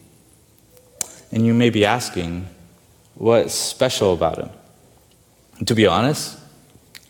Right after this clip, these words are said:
I, I don't know. Um, externally,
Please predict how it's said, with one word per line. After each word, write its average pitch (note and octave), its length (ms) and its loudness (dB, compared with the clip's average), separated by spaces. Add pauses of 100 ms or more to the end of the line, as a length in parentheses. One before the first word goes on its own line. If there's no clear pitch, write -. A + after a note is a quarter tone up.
I, - 140 -6 (440)
I A2 100 2
don't B2 140 2
know. - 340 0 (1700)
Um, F#2+ 280 2
externally, G#2+ 640 0